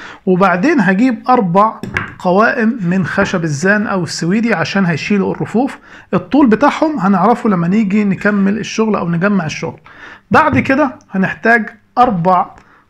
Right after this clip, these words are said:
قطع، القطع دول اللي هم هيتركبوا في جوانب الرفوف بالمنظر ده. قطعة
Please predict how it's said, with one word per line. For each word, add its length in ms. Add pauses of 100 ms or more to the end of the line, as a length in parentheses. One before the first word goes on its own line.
قطع، 380
القطع 440
دول 160
اللي 120
هم 200
هيتركبوا 720
في 140
جوانب 400
الرفوف 340
بالمنظر 500
ده. 240
قطعة 320